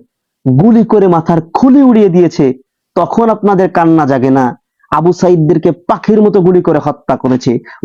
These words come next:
গণভবনে গণকবর দিয়েছে। ঠিক কত শিক্ষার্থীকে যে এরা মেরেছে, তার সুষ্ঠু তদন্ত হলে বেরিয়ে আসবে। দুই তিনশো, সাড়ে তিনশো,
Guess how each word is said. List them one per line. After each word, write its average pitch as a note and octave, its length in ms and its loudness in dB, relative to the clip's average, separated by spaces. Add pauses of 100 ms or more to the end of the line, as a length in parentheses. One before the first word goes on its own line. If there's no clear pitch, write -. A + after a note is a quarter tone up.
গণভবনে F#3 640 0
গণকবর G#3 840 0
দিয়েছে। D3+ 460 -2 (300)
ঠিক - 260 -4 (140)
কত A3+ 300 0
শিক্ষার্থীকে A3+ 880 -2
যে G#3+ 100 2
এরা G#3 160 0
মেরেছে, C3+ 840 0 (340)
তার C3+ 180 -2
সুষ্ঠু - 480 -2
তদন্ত G3+ 520 0
হলে F3 220 0
বেরিয়ে E3 420 2
আসবে। A#2 420 -2 (320)
দুই F3 260 2
তিনশো, F3 540 0 (160)
সাড়ে D#3 280 -2
তিনশো, D#3+ 460 0